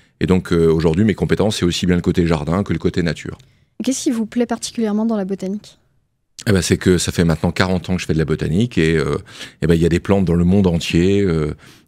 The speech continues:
Speaker 1: dans les forêts tropicales, euh, des cactus, euh, au Mexique, euh, des plantes arctiques dans l'Himalaya, euh, ou au Spitzberg. Et, et donc, il y a une diversité, c'est une source d'émerveillement absolument incroyable.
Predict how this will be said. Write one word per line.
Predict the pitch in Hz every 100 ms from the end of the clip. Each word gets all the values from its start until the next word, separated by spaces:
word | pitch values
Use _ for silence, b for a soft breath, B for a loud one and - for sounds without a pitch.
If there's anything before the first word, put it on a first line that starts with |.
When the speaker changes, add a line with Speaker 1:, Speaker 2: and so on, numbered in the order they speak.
| -
Speaker 1:
dans | 90
les | 87
forêts | - 87 80
tropicales, | - 76 73 - 82 85 92 92
euh, | 87 82
des | 78 85
cactus, | - 78 - 82 85 87 80 -
euh, | 78 80
au | 78
Mexique, | 78 76 - 92 92 92 -
euh, | 82 80 - B B _
des | 95
plantes | - 98 92
arctiques | 87 - - 95 -
dans | 85 82
l'Himalaya, | 85 85 85 87 87 87 90 87
euh, |
ou | 80 80
au | 82
Spitzberg. | - 78 76 82 87 92
Et, | 85 78 - B B B -
et |
donc, | 85 90
il | 87
y |
a |
une | 87
diversité, | 92 95 82 - 101
c'est | 110 95
une |
source | 90 135 87
d'émerveillement | 95 95 90 90 90 98 95
absolument | 78 87 90 80
incroyable. | 80 80 107